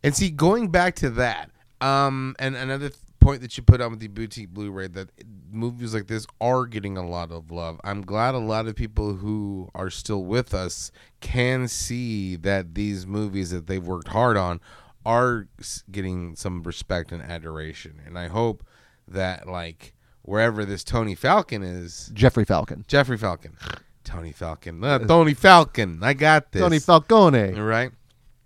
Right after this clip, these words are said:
Speaker 1: Right over here. 'Cause
Speaker 2: Well,
Speaker 1: he just disappeared.
Speaker 2: Yeah, and when we were going through some of the special features, 'cause, again, this disc is loaded with them,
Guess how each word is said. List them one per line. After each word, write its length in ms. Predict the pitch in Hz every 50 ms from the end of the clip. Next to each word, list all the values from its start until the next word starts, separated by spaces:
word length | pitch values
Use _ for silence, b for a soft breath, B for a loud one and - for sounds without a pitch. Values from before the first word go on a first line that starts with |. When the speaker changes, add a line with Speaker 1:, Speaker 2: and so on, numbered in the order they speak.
| - -
Speaker 1:
Right 280 | 90 90 90 92 104 117
over 340 | 123 123 127 113 110 101 107
here. 300 | 110 107 95 - 52 - b b b b b
'Cause 320 | - 107 107 95 85 - - _ _ _ _ -
Speaker 2:
Well, 220 | 147 165 170 175
Speaker 1:
he 120 | 147 131 131 _ - - - _ _ _ _ _ _ _ _ -
just 280 | - 117 110 - - _ _ _ _ - -
disappeared. 540 | 107 98 - - 82 95 127 160 180 - - - -
Speaker 2:
Yeah, 340 | - 120 127 175 226 226 196 -
and 160 | 143 139 139
when 180 | 139 147 151 151
we 100 | 147 151
were 120 | 160 170 156
going 320 | 135 139 156 165 185 180
through 140 | - 180 170
some 200 | - - 151 156
of 60 | 170
the 60 | 185
special 340 | - - 175 165 - - 202
features, 500 | - - 127 120 - 139 156 180 180 -
'cause, 380 | - - 123 113 107 95 - - - -
again, 400 | - 110 101 98 113 110 104 104
this 160 | 104 101 - -
disc 280 | - 113 104 - - 113
is 120 | 95 92
loaded 320 | 104 123 170 196 196 123
with 120 | 101 104 -
them, 240 | 104 101 98 98